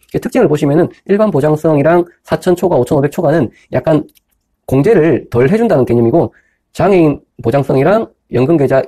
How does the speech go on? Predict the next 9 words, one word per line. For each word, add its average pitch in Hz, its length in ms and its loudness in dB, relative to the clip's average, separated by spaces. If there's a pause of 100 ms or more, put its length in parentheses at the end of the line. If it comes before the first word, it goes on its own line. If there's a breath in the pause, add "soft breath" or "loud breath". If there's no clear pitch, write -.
사천 - 360 -4
이하인 151 440 0
게-, 117 240 -2
경우에는 117 400 0 (240 loud breath)
공제를 147 420 0
다소 127 240 -2
많이 127 240 2
해준다는 165 300 0
개념, 110 180 -2